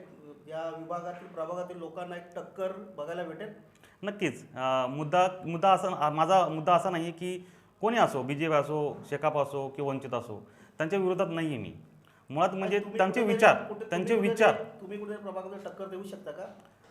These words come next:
Speaker 2: मला वाटतं, कारण मी सुशिक्षित आहा-, अ, या उद्देशानं लोकांनी माझ्याकडे पाहावं आणि त्या उद्देशाने त्यांनी मतदान करावं, कारण अपक्ष माझं फक्त हे चिन्ह नसून हे ढोबळी मिरची आहे, ढोबळी मिरचीवर त्यांनी मतदान करावं आणि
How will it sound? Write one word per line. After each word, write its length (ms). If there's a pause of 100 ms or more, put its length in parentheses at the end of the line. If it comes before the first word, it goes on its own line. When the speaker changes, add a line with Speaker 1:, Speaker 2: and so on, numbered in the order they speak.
(180)
Speaker 2:
मला 180
वाटतं, 480 (300)
कारण 180
मी 120
सुशिक्षित 440
आहा-, 420
अ, 260
या 100
उद्देशानं 460 (240)
लोकांनी 540
माझ्याकडे 440
पाहावं 640 (420)
आणि 240
त्या 160
उद्देशाने 440
त्यांनी 240
मतदान 340
करावं, 360 (500)
कारण 220
अपक्ष 340
माझं 420 (180)
फक्त 260 (600)
हे 80
चिन्ह 320
नसून 360
हे 200
ढोबळी 300
मिरची 240
आहे, 140 (580)
ढोबळी 240
मिरचीवर 300
त्यांनी 240
मतदान 300
करावं 320 (480)
आणि 440